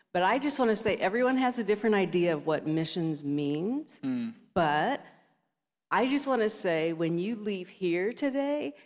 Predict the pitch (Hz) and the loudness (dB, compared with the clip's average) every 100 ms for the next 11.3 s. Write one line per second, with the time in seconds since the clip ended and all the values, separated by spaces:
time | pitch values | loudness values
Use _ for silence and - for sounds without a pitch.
0 | _ - 214 208 190 196 202 170 160 - | _ -2 2 2 2 -2 -2 -2 -2 -2
1 | 165 180 202 180 170 160 151 156 156 165 | -2 -2 -2 0 0 0 0 -2 -4 -4
2 | 156 147 - 147 143 151 165 196 226 - | -6 -6 -10 -4 -2 0 -2 -4 -6 -8
3 | _ - 151 151 143 139 123 - - 147 | _ -6 -4 -2 -2 -4 -4 -10 -4 -2
4 | 151 151 - 131 110 90 87 - - 170 | 0 -2 -2 -4 -4 -4 -6 -8 -4 0
5 | 185 190 175 170 156 175 - 175 165 156 | 2 2 2 0 0 -2 -2 -2 0 -2
6 | 151 147 151 143 143 160 143 139 143 - | -2 -2 -2 -4 -6 -4 -2 -2 -4 -8
7 | - _ _ _ - 151 143 - 143 127 | -16 _ _ _ -2 2 2 2 0 0
8 | 127 - _ _ _ _ _ _ _ _ | -2 -8 _ _ _ _ _ _ _ _
9 | - 156 - - 151 147 143 143 139 139 | -8 -4 -2 -2 -2 -2 0 0 0 0
10 | 139 - _ _ _ - 160 151 143 131 | -2 -8 _ _ _ -10 -4 -2 -2 -4
11 | - 101 120 | -6 -6 -6